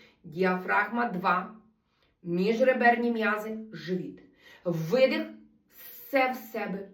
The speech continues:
втискаєте. Окей? Поїхали, як це виглядає на практиці.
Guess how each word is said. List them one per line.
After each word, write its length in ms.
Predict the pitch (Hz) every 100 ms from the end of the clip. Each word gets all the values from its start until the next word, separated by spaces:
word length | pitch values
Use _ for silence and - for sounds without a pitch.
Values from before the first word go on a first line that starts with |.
| _
втискаєте. 680 | _ 180 170 - - - _ _ _ _ _
Окей? 460 | - 185 269 330 - - - - - _ -
Поїхали, 580 | 185 302 320 311 - -
як 360 | 185 214 -
це 60 | 220
виглядає 560 | 190 180 170 190 190
на 100 | 185
практиці. 600 | 190 - - - - -